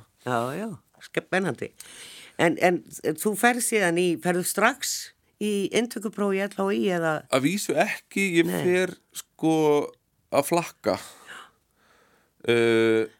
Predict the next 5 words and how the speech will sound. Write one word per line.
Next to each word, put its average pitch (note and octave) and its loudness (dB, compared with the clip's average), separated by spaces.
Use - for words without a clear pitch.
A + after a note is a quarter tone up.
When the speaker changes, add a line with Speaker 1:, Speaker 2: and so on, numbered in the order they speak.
Speaker 2:
aftur D#3+ 0
með C#3 -2
Clemensi D#3 0
frænda D#3 -4
mínum D3+ 0